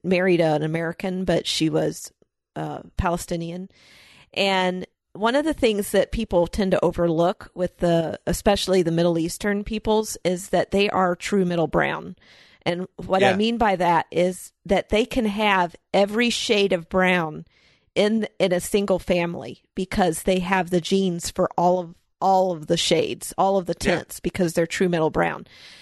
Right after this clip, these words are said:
Speaker 1: And so she was actually quite fair. She had, uh, very light skin and very light hair, but she had,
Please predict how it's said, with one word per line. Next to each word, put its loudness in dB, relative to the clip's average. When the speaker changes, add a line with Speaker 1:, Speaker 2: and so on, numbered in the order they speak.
Speaker 1:
And 4
so 0
she 0
was 2
actually 0
quite -2
fair. 0
She 2
had, 0
uh, 0
very 2
light 2
skin 0
and -2
very 2
light 0
hair, -2
but 2
she 0
had, 0